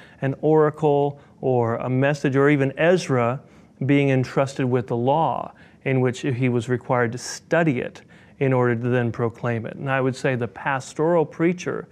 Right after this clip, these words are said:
has been entrusted with the whole counsel of God, with the completed canon. And therefore, they have to be a steward of it. That's why in the pastoral epistles,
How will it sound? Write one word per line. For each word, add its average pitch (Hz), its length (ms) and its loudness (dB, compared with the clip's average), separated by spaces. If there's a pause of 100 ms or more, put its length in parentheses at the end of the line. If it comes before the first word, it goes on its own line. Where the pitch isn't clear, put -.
(260)
has 127 200 0
been 127 180 0
entrusted 123 560 -2
with 123 200 -2
the 113 180 -2 (280)
whole 156 200 2
counsel 139 460 0
of 113 120 -4
God, 139 460 -4
with 131 240 0
the 120 240 -2 (240)
completed 127 600 0
canon. 135 500 -4 (400)
And 135 160 2
therefore, 151 500 4
they 123 180 2
have 123 260 -2
to 131 80 0
be 120 400 0 (340)
a 113 300 -2
steward 170 580 2
of 110 140 0
it. - 200 -12
That's 135 220 0
why 131 220 2
in 127 80 0
the 123 80 -2
pastoral 131 520 0
epistles, 123 600 -6